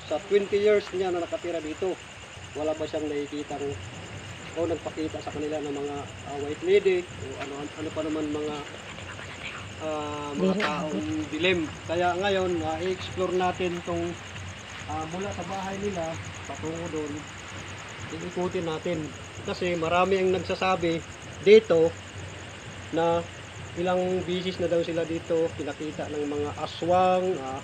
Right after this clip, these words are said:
Speaker 1: white lady, o mga, mga taong, ah, nagmumulto. Pero ngayon, nakikita natin, sinabi ni Tay Virgilio, wala daw. Kaya yung sinabi ng mga tao, hindi daw yun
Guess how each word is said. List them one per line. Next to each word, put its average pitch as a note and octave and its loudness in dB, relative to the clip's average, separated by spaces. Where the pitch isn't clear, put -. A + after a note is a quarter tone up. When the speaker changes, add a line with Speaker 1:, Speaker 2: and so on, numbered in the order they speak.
Speaker 1:
white C#3+ -4
lady, G#3 4
o D#3 0
mga, D3+ -2
mga C#3 -6
taong, D3+ -2
ah, D3 -4
nagmumulto. F#3 6
Pero G3 6
ngayon, G3+ 8
nakikita F3+ -2
natin, E3 0
sinabi G3 4
ni G3+ 4
Tay F3 0
Virgilio, F3+ -2
wala D#3+ 2
daw. F3+ 8
Kaya F3 0
yung F#3 2
sinabi G3+ 4
ng A3+ 4
mga A3 0
tao, G3 2
hindi E3 2
daw F3 8
yun E3 2